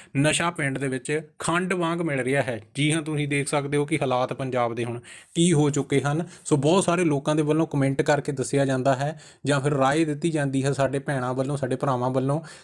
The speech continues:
ਕਿ ਪੰਜਾਬ ਦੇ ਵਿੱਚ ਹੁਣ ਭਗਵੰਤ ਮਾਨ ਸਰਕਾਰ ਦੇ ਵੱਲੋਂ ਨਸ਼ਾ ਘਰ ਘਰ ਜਾ ਕੇ ਬੰਦ ਨਹੀਂ ਕੀਤਾ ਜਾ ਸਕਦਾ। ਪਰ ਪਿੰਡ ਵਾਸੀਆਂ ਦੇ ਵੱਲੋਂ ਲਗਾਤਾਰ ਕਿਹਾ ਜਾ ਰਿਹਾ ਹੈ ਕਿ ਉਹਨਾਂ ਦੇ ਪਿੰਡਾਂ ਦੇ ਵਿੱਚ ਨਸ਼ਾ ਖੰਡ ਵਾਂਗ ਵਿਕ ਰਿਹਾ ਹੈ ਤੇ ਪੁਲਿਸ ਦੇ ਕੋਲ ਜਦੋਂ ਉਹ ਜਾਂਦੇ ਹਨ ਤੇ ਪੁਲਿਸ ਦੇ ਵੱਲੋਂ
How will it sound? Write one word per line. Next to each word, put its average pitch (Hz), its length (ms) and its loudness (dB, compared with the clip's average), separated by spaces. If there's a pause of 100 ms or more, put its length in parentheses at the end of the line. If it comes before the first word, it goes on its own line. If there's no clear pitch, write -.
ਕਿ 156 80 4
ਪੰਜਾਬ 143 480 2
ਦੇ 151 100 0
ਵਿੱਚ 143 280 0 (280)
ਹੁਣ 143 120 -2
ਭਗਵੰਤ 143 440 2
ਮਾਨ 139 180 0
ਸਰਕਾਰ 123 420 2
ਦੇ 135 100 0
ਵੱਲੋਂ 135 240 2
ਨਸ਼ਾ 135 280 2
ਘਰ 135 220 0
ਘਰ 139 200 0
ਜਾ 120 200 0
ਕੇ 139 220 -2 (320)
ਬੰਦ 131 280 2
ਨਹੀਂ 156 260 2
ਕੀਤਾ 127 280 -2
ਜਾ 117 160 0
ਸਕਦਾ। 117 300 -2
ਪਰ 147 300 0 (360)
ਪਿੰਡ 185 220 4
ਵਾਸੀਆਂ 180 400 2
ਦੇ 175 80 2
ਵੱਲੋਂ 170 220 2
ਲਗਾਤਾਰ 143 460 4
ਕਿਹਾ 143 220 4
ਜਾ 135 200 4
ਰਿਹਾ 139 220 2
ਹੈ 147 80 0
ਕਿ 147 120 -4
ਉਹਨਾਂ 147 180 0
ਦੇ 147 80 0
ਪਿੰਡਾਂ 131 340 0
ਦੇ 135 60 -2
ਵਿੱਚ 127 200 -2
ਨਸ਼ਾ 131 380 0
ਖੰਡ 131 240 0
ਵਾਂਗ 135 300 -2
ਵਿਕ 123 160 -4
ਰਿਹਾ 139 200 2
ਹੈ 139 60 2
ਤੇ 143 120 -6
ਪੁਲਿਸ 135 320 0
ਦੇ 156 120 2
ਕੋਲ 147 200 2
ਜਦੋਂ 139 200 2
ਉਹ 147 80 0
ਜਾਂਦੇ 131 320 2
ਹਨ 135 200 -2
ਤੇ 151 100 -2
ਪੁਲਿਸ 127 320 -2
ਦੇ 135 120 2
ਵੱਲੋਂ 127 300 0